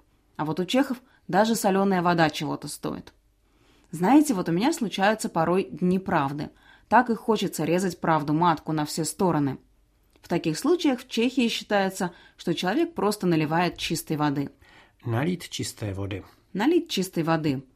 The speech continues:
Speaker 1: то есть высказать всё на чистоту. Зато чехи оказываются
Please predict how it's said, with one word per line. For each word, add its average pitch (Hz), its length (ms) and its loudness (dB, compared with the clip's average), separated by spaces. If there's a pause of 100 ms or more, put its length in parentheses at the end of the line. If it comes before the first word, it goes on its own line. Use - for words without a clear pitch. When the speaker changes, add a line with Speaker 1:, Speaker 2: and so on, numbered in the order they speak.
Speaker 1:
то - 100 4
есть - 180 6
высказать 180 540 0
всё - 160 -4
на 156 100 0
чистоту. 151 580 -4 (720)
Зато 175 280 0
чехи 262 320 0
оказываются 208 800 0